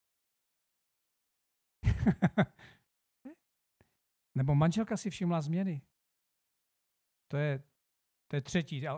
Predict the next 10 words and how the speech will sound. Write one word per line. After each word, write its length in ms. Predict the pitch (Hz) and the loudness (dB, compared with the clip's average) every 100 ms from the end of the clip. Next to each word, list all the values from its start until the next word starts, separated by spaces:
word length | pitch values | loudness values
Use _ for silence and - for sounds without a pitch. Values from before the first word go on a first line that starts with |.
| 139 | -8
třetí 280 | 147 - 147 | -10 -10 -2
autorita, 440 | 147 143 135 127 120 | -2 -2 -4 -2 -2
jo, 180 | 151 | -2
která 280 | 180 156 143 | -2 -2 0
jako 220 | 131 151 | -2 -4
se 160 | 131 143 | -8 -6
musí 340 | 131 127 135 - _ | -8 -6 -6 -8 _
brát 200 | 139 127 | -4 -4
v 60 | 123 | -2
úvahu. 380 | 131 131 120 | -4 -2 -4